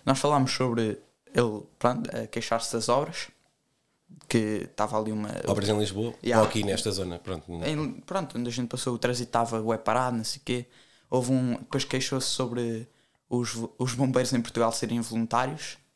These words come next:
Speaker 2: Ah, isso é interessante.
Speaker 1: Yeah, queixou-se porque diz que viveu dez anos no Brasil e viveu uns anos nos Estados Unidos e os bo-, bombeiros lá têm cursos intensivos, não sei o quê, e aqui era voluntários.
Speaker 2: Ah, mas cá,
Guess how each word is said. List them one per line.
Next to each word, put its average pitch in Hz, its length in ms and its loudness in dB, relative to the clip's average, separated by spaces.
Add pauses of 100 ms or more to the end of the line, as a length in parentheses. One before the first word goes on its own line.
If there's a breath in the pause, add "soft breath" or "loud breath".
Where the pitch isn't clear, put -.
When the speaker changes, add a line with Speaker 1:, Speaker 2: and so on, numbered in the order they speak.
(300)
Speaker 2:
Ah, 180 320 0 (260)
isso - 140 -6
é 95 40 -2
interessante. 101 400 -2 (200)
Speaker 1:
Yeah, 113 240 2
queixou-se 131 420 -2
porque 135 320 -4
diz 131 240 0
que 123 240 -2
viveu 117 560 0 (360 soft breath)
dez 120 200 4
anos 123 180 2
no 123 140 2
Brasil 120 460 0
e 113 320 0
viveu 113 280 -2
uns 117 160 0
anos 117 220 2
nos 113 140 0
Estados 113 280 2
Unidos 117 440 0 (320 loud breath)
e 117 60 4
os 113 100 2
bo-, 113 280 -6
bombeiros 123 420 2
lá 120 140 4
têm 120 180 -2
cursos - 320 -4
intensivos, 123 640 0
não 113 80 0
sei - 180 -4
o - 40 -12
quê, 127 120 -4
e 120 120 -2
aqui 117 200 -2
era 117 120 2
voluntários. 117 760 -2 (340)
Speaker 2:
Ah, 101 240 -6
mas 110 140 -2
cá, 101 160 -4